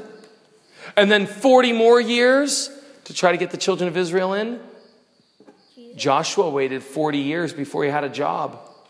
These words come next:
Speaker 1: He's an administrative assistant to Moses.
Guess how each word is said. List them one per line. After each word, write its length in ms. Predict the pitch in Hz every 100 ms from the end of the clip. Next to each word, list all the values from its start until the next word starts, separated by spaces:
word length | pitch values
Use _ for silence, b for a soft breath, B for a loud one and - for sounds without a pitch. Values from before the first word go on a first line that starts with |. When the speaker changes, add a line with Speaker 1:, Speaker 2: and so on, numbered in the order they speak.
| b b b b _
Speaker 1:
He's 240 | 208 175
an 60 | 165
administrative 600 | 170 214 220 220 208 180
assistant 520 | - 226 220 202 139
to 100 | 185
Moses. 800 | 180 226 190 151 117 - -